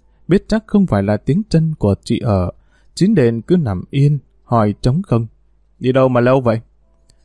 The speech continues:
Ba Thông e dè ghé ngồi nơi mép giường. Đứng lại nghe chị ở nói chuyện. Chuyện gì?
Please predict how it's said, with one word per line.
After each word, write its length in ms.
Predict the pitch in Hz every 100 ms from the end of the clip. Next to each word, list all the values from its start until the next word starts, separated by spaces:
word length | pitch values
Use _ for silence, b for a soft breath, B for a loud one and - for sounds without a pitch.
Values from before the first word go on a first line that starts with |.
| _ _ _
Ba 140 | - 123
Thông 180 | 123 120
e 200 | 123 120
dè 440 | 104 95 92 90 87 -
ghé 220 | 120 135
ngồi 360 | 233 139 110 110
nơi 180 | 151 170
mép 180 | 190 247
giường. 340 | 107 98 90 - _ _ _ _ _ _ _
Đứng 240 | - 139 170
lại 320 | 117 110 113
nghe 200 | 131 139
chị 120 | -
ở 220 | 113 104 98
nói 180 | 117 180
chuyện. 260 | 120 107 101 _ _ _ _ -
Chuyện 140 | 131
gì? 200 | 117 120